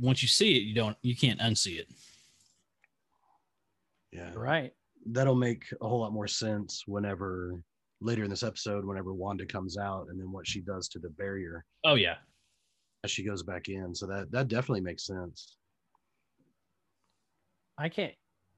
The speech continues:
Speaker 3: yeah, I didn't notice that. Good call. Um, so <clears throat> basically, they put the twins down for a nap,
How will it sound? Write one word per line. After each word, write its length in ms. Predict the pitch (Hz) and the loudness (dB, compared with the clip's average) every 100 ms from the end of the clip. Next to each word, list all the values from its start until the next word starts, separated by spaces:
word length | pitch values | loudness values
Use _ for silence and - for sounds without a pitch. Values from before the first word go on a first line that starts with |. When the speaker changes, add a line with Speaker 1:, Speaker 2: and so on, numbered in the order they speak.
| _ _ _ _ | _ _ _ _
Speaker 3:
yeah, 200 | 147 170 | -2 0
I 60 | |
didn't 220 | 160 120 120 | 0 -2 -4
notice 300 | 151 175 - | -4 -6 -8
that. 180 | 117 | -6
Good 160 | 139 139 | -4 -2
call. 300 | 151 180 - _ _ _ _ _ _ _ _ _ _ _ _ _ _ _ _ _ _ | 0 0 -2 _ _ _ _ _ _ _ _ _ _ _ _ _ _ _ _ _ _
Um, 540 | 156 143 131 120 120 117 _ _ _ _ _ _ _ _ _ _ _ _ _ _ _ _ _ | 0 2 2 0 -4 -8 _ _ _ _ _ _ _ _ _ _ _ _ _ _ _ _ _
so 560 | - 190 175 170 165 - _ _ | -4 6 8 8 6 0 _ _
<clears throat> 60 | 330 277 196 147 113 - _ _ _ _ _ _ _ _ _ | 6 8 8 6 0 -12 _ _ _ _ _ _ _ _ _
basically, 760 | 214 240 214 220 208 202 180 - _ _ _ _ _ _ _ _ _ _ _ _ _ | 6 8 6 8 10 10 6 -2 _ _ _ _ _ _ _ _ _ _ _ _ _
they 100 | 180 | 0
put 200 | 170 180 | 2 2
the 60 | 170 | 2
twins 320 | 165 160 151 | 4 4 4
down 200 | 160 156 | 2 2
for 120 | 170 | 2
a 40 | 147 | 2
nap, 300 | 123 120 | 0 -4